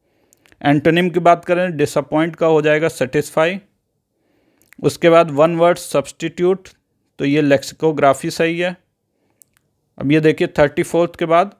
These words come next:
अब हम लोग आते हैं थर्टी फिफ्थ क्वेश्चन पे। तो थर्टी फिफ्थ में देखिए तो आपका ये डी बिल्कुल सही आंसर है।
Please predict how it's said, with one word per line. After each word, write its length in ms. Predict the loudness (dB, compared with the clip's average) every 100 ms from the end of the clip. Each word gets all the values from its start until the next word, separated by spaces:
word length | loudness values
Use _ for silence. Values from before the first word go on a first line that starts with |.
| -6
अब 80 | -4
हम 120 | 0
लोग 140 | 0
आते 220 | 0 0 -4
हैं 80 | -4
थर्टी 200 | -4 -4
फिफ्थ 320 | -6 -6 -6
क्वेश्चन 380 | -6 -6 -4 -8
पे। 200 | -6 -8 -8 _ _ _ _ _ _ -8
तो 80 | -6
थर्टी 340 | 0 0 0
फिफ्थ 420 | -2 -2 -2 -4
में 160 | -6 -4
देखिए 300 | -4 -4 -4
तो 100 | -2
आपका 320 | 0 -2 -2 -2
ये 340 | 0 0 -2 _ _ -14
डी 260 | -4 0 0
बिल्कुल 340 | 0 -2 -4
सही 280 | -2 0 0
आंसर 420 | 0 -2 -4 -4
है। 100 | -6